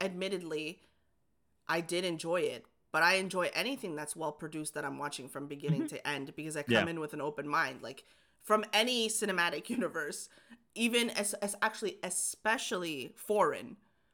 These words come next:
Speaker 1: You throw me a foreign film, I'm like, "Yeah? Oh, this is fucked up." And then I just wanna continue watching. So I will enjoy something from beginning to end, but I, I will give it that chance. And so Sopranos is, like,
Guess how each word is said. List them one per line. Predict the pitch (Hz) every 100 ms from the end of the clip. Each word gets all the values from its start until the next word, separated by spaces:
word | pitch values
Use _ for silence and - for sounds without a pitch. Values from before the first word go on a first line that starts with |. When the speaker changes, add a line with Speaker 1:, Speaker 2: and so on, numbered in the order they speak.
| _ _
Speaker 1:
You | 208
throw | 226 320
me | 302
a | 220
foreign | - 277 262 233
film, | 208 202 247
I'm | -
like, | 175 147 -
"Yeah? | 165 269 302 -
Oh, | 226
this | 202 -
is | -
fucked | - 160 -
up." | 233 254 - _ _ _
And | 185
then | 190 175
I |
just | 180 185
wanna | 165 170
continue | 175 175 156
watching. | 147 - - 151 - - -
So | 214 202 -
I | 202
will | 214 277
enjoy | 277 190 202 247
something | - 156 160 156 151 151 -
from | - 156
beginning | 160 175 175 151
to | - -
end, | 160 113 139 - _
but | 156 226 - - _
I, | - 160 180 -
I | 170
will | 170
give | 165 151
it | 143
that | 113 139
chance. | - 135 - - - _ - -
And | 175
so | 214 190
Sopranos | - 185 202 208 180
is, | - 175 175 - _
like, | 151 147 -